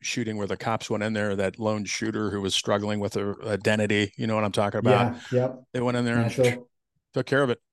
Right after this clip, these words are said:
Speaker 2: They did.
Speaker 1: Boom.
Speaker 2: But, you know,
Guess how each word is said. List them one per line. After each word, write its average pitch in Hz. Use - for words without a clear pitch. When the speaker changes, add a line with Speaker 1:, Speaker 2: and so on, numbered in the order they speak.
Speaker 2:
They 147
did. -
Speaker 1:
Boom. 165
Speaker 2:
But, 175
you 139
know, 185